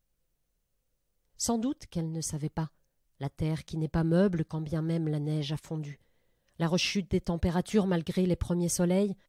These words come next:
l'hiver qui part et qui revient, et les dernières engelures et les bronchites des beaux jours avec. Sans doute qu'elle ne savait rien de tout ça, et elle n'a apparemment pas cherché à savoir. Elle aurait pu se renseigner avant de venir, et même avant de monter,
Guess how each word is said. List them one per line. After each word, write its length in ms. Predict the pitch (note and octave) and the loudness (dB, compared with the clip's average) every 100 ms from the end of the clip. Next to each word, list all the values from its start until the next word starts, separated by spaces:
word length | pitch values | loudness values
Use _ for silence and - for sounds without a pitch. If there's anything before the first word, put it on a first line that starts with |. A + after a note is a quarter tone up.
| _ _ | _ _
l'hiver 400 | F3+ F#3 F3+ F#3 | 0 4 4 2
qui 120 | - | -2
part 300 | F3 F3+ F#3 | 2 4 4
et 60 | F3 | 0
qui 120 | - | 0
revient, 440 | E3+ F3 D3+ F3 G#3 | 0 0 0 -2 0
et 120 | F3 | -2
les 120 | D#3+ | -2
dernières 480 | E3 F#3 F3+ F#3 E3+ | -2 -2 0 -2 -2
engelures 480 | F#3 C#3+ F3 F#3+ F3+ | -2 -2 0 0 0
et 60 | |
les 80 | E3 | -2
bronchites 600 | D#3+ E3 F3 - F#3 - - | -4 -4 -6 -6 -8 -12 -6
des 80 | |
beaux 160 | D#3+ D#3+ | -4 -2
jours 240 | D#3+ D3+ | -4 -4
avec. 340 | D3 C#3+ - - _ _ _ _ _ _ _ _ | -4 -6 -10 -18 _ _ _ _ _ _ _ _
Sans 260 | - A3+ | -4 -2
doute 300 | A3 F#3+ A#3+ | 2 0 -2
qu'elle 160 | - F3 | -2 0
ne 80 | F3 | 0
savait 300 | - F3 D#3 | 0 0 0
rien 280 | D3+ D3+ D#3+ | 0 -2 -2
de 120 | C#3+ | -4
tout 160 | - | -6
ça, 240 | C#3+ - D3 _ _ _ _ _ | -6 -4 -6 _ _ _ _ _
et 80 | A3 | 4
elle 140 | G#3 | 6
n'a 140 | G#3 | 6
apparemment 420 | G3+ G#3 F3+ F#3 F3+ | 4 4 2 2 2
pas 140 | A3 | 2
cherché 420 | - F3+ - E3 | 0 -4 -2 -2
à 40 | C#3+ | -2
savoir. 540 | D3+ B2+ C3 C3+ - _ _ _ _ _ _ _ _ _ _ _ _ | -4 -4 -6 -6 -12 _ _ _ _ _ _ _ _ _ _ _ _
Elle 160 | E3 | 0
aurait 160 | D#3 D3 | 0 -2
pu 200 | - - | -4 -8
se 160 | - D#3 | -6 -6
renseigner 560 | D3+ D#3 D#3 D#3 D#3+ | -4 -4 -2 0 0
avant 220 | D3 C#3 | 0 -2
de 100 | C#3+ | -4
venir, 480 | C#3+ D3 D#3 E3+ - _ _ _ _ _ - | -2 -2 -2 -4 -6 _ _ _ _ _ -2
et 120 | D#3+ | 0
même 280 | D#3 D#3 C#3+ | 2 2 2
avant 260 | C3+ C#3 | -2 -4
de 140 | D3 C#3+ | -2 -2
monter, 480 | D3 D3 - F#3+ | -2 -4 -2 -4